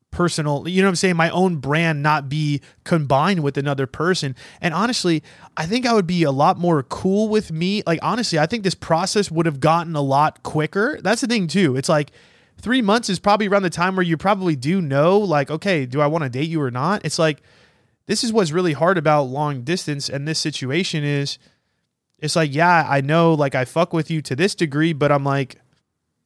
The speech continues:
we aren't, we haven't really seen each other much though either. So I don't really know.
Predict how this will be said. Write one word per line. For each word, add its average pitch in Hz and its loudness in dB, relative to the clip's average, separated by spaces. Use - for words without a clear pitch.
we 131 -4
aren't, 160 2
we 143 -2
haven't 165 2
really 170 0
seen 269 -4
each 196 -2
other 117 -4
much 104 -10
though 123 -6
either. 127 -4
So - -2
I 147 2
don't 190 2
really 147 0
know. 117 -8